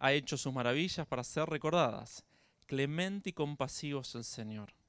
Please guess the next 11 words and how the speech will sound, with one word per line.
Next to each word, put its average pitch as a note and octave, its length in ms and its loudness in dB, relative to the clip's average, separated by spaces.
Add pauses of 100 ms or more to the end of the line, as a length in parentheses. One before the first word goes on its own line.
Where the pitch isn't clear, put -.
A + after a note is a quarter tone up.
(420)
Ha C3 140 -2
dado D#3+ 240 4
alimento C#3 840 0 (240)
a A#2+ 80 -4
los B2 140 -2
que - 100 -6
le A#2 120 2
temen. A#2 440 -6 (420)
Recordará D#3+ 540 2
su A#3+ 200 -4
pacto E3+ 440 2